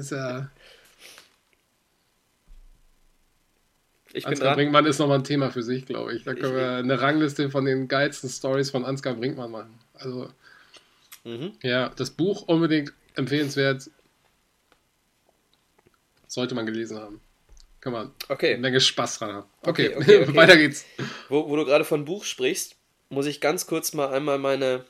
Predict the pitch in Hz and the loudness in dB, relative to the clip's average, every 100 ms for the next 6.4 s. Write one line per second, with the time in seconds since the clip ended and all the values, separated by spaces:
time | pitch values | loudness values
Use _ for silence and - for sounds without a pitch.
0 | _ _ _ _ - - - 208 123 131 | _ _ _ _ -4 -2 -4 -2 -2 -6
1 | - 123 - 113 107 107 110 107 _ _ | -6 -12 -10 -8 -8 -10 -12 -14 _ _
2 | _ _ _ _ _ _ - 107 - _ | _ _ _ _ _ _ -10 -8 -8 _
3 | _ _ 127 - 135 190 185 156 139 143 | _ _ -10 -8 -2 4 6 6 4 2
4 | 139 160 147 - 131 151 143 - - 131 | 2 0 -2 -2 0 0 0 -4 -12 -12
5 | 123 117 131 151 - - 135 135 117 120 | -12 -8 -8 -8 -6 -2 -2 -2 -10 -12
6 | - 110 113 110 | -6 -6 -6 -10